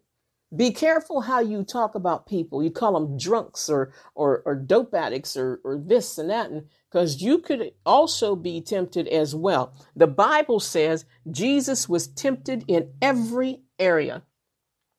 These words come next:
before he died. Uh, that's everything. Jesus was tempted with everything you could possibly think of before he died, left this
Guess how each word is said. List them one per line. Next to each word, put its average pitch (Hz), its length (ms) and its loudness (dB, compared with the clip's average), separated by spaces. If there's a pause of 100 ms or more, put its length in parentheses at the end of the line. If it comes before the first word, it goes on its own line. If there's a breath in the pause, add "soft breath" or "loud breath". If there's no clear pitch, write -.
(240)
before 208 460 4
he 202 240 -2
died. 139 520 2
Uh, 185 200 4 (100)
that's 170 320 4
everything. 139 600 0 (640)
Jesus 220 520 -2
was 165 160 -2
tempted 220 380 -2
with 139 140 0
everything 208 560 -2
you 196 120 -2
could 185 180 -4
possibly 196 540 -4
think 190 260 -4
of 135 260 -2 (300 soft breath)
before 160 360 4
he 160 180 0
died, 139 640 2 (300)
left 180 400 2
this 220 200 0